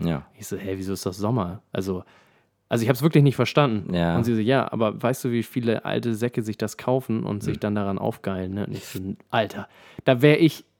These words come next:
Speaker 2: ich müsste eine Stunde überlegen, bis ich da, wenn du mir sagen würdest, warum sollte man darüber, ich würd nicht drauf kommen, weil das ist für mich so abwegig irgendwie.
Speaker 1: Ja.
Speaker 2: Diese Welt ist so krank.
Speaker 1: Also das ist auf
Speaker 2: Das
Speaker 1: jeden Fall, das ist natürlich das Kränkste an der ganzen Geschichte,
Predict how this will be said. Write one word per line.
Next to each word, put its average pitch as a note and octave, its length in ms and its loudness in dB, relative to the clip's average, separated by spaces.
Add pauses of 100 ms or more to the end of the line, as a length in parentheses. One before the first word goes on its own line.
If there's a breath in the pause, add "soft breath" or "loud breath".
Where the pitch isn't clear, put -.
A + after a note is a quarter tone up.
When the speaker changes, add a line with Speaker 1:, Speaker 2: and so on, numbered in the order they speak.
(140)
Speaker 2:
ich C#3+ 220 2
müsste G3+ 280 8
eine E3 260 6
Stunde C#4+ 340 6
überlegen, G3+ 540 6
bis C3 160 0
ich C#3 100 0
da, - 160 -2
wenn C3+ 80 4
du C#3+ 60 6
mir C#3 120 6
sagen E3+ 200 6
würdest, D#3+ 180 2
warum D#3 540 4
sollte C#3+ 200 2
man C3 140 2
darüber, B2 300 2
ich A#2 180 -4
würd A#2+ 180 -2
nicht A2 140 -4
drauf G#2+ 160 -2
kommen, A2 220 0
weil G#2 80 2
das A2 160 0
ist A#2 80 -6
für - 80 -2
mich C3 180 2
so D3 180 2
abwegig A#2 640 0
irgendwie. G#2+ 280 0
Speaker 1:
Ja. F2 60 2
Speaker 2:
Diese F2 260 2
Welt C#3+ 180 4
ist C3+ 160 -4
so F3+ 180 4
krank. F#3+ 480 2 (1200 loud breath)
Speaker 1:
Also G2+ 240 6
das G2 240 4
ist A2+ 180 0
auf F#2 120 4
Speaker 2:
Das G2 80 4
Speaker 1:
jeden G2 140 4
Fall, F2+ 340 4
das F#2 180 0
ist G#2+ 140 0
natürlich F#2+ 500 -2 (480)
das - 260 -10
Kränkste - 540 -4
an A#2+ 140 -4
der A2+ 80 -2
ganzen G#2+ 320 -2
Geschichte, C3 480 -8